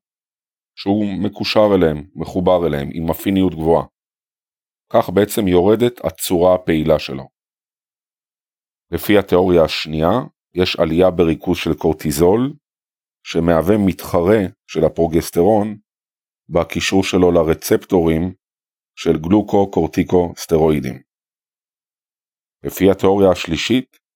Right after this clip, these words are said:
יש הפיכה של פרוגסטרון לצורה שאינה פעילה בתוך תא המטרה, עוד לפני שהוא נקשר לרצפטור שלו.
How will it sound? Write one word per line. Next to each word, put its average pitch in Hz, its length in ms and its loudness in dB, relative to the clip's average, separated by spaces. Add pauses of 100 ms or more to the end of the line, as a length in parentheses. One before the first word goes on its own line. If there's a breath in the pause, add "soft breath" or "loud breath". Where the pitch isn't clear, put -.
(200)
יש 92 220 0
הפיכה 90 400 -4
של - 200 -2
פרוגסטרון 85 680 0 (100)
לצורה 85 520 0 (640)
שאינה 80 340 -2
פעילה 80 480 0 (440)
בתוך - 320 -4
תא 92 100 0
המטרה, 82 640 0 (760)
עוד 87 200 -2
לפני 95 260 -2
שהוא 92 220 -2
נקשר 82 360 0 (100)
לרצפטור 76 540 -2
שלו. 64 240 -10